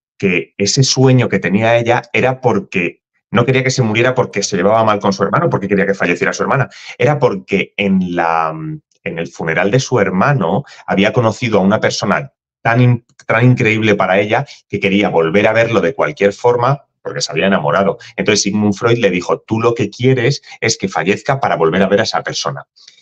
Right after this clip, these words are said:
Entonces, un poco la alegría esa que puede tener él puede ir por ahí, ¿no? Ese sueño de decir, "Yo quiero que pase algo y, y aunque sea",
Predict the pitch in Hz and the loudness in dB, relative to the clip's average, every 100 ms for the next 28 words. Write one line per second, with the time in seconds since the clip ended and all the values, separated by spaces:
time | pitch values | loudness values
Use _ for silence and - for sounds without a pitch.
0 | _ - 98 107 98 117 - - - _ | _ -2 0 2 0 -2 -6 -20 -20 _
1 | - - 127 123 127 123 127 117 104 101 | -20 -8 2 4 4 2 2 2 2 2
2 | 104 113 113 117 120 117 113 110 117 117 | 0 0 2 2 -2 -6 -10 -2 0 2
3 | 113 110 113 120 117 - 123 120 107 98 | 0 0 2 0 -2 0 2 2 0 -4
4 | 90 95 95 92 98 95 104 98 104 104 | -2 0 -2 -2 0 0 -4 -6 0 0
5 | 104 107 104 95 92 - 87 87 82 - | 0 0 2 2 -2 -6 -4 -4 -8 -20
6 | - 101 95 107 110 113 117 - - 123 | -10 -4 -2 2 2 2 0 -4 -2 0
7 | 123 120 117 - 117 123 123 131 127 104 | 2 0 -2 0 2 2 4 4 2 0
8 | 92 87 80 78 78 80 85 85 - 104 | -2 -6 -10 -12 -6 -4 -4 -8 -4 0
9 | 107 | 0